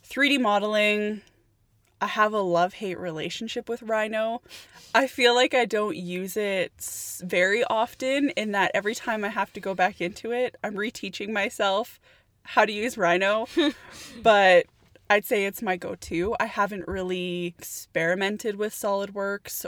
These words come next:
Speaker 1: or
Speaker 2: Fusion three sixty?
Speaker 1: Yeah,
Speaker 2: Yeah.
Speaker 1: I haven't. So Rhino has been my, my go-to, my safe, safe program. Um, in terms of rendering,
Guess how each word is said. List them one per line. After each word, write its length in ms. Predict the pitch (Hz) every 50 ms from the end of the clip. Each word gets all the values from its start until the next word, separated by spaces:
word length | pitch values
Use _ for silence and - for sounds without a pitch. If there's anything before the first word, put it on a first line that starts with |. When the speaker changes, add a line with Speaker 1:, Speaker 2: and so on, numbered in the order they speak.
| -
Speaker 1:
or 380 | - 190 185 180 180 180 175 175
Speaker 2:
Fusion 400 | 170 175 175 170 165 165 170 170
three 80 | 175 175
sixty? 600 | 170 - 180 170 - - - - 196 196 202 208
Speaker 1:
Yeah, 180 | 214 214 - - - - - - - -
Speaker 2:
Yeah. 100 | 185 185 - -
Speaker 1:
I 80 | 190
haven't. 480 | 208 185 196 170 165 175 170 175 190 185
So 360 | - - 190 170 165 175 175 -
Rhino 360 | 214 202 208 220 226 240 247
has 140 | 240 254 -
been 240 | - 240 220 220 226
my, 520 | 220 214 202 196 196 185 185 185 185 202 - _ _ _ _ _ _ _ _ _ _ _ _ _
my 120 | 220 208 202
go-to, 680 | - 208 196 202 202 - - 220 208 214 254 302 330
my 180 | - 226 196 202
safe, 680 | 190 - - - 214 202 208 240 - - - - - - _ _ _ _ _ _ _ _ _
safe 520 | - - - - 262 254 247 269 - - -
program. 720 | - - 226 220 - 226 214 220 233 247 277 359 339 294 - _ -
Um, 520 | - 208 214 208 208 214 220 220 220 226 - _ _ _ _ _ _ _ _
in 100 | - 240
terms 280 | 254 - 262 240 277 -
of 120 | 403 381
rendering, 800 | - 208 202 185 180 185 190 202 214 214 214 220 220 226 233 240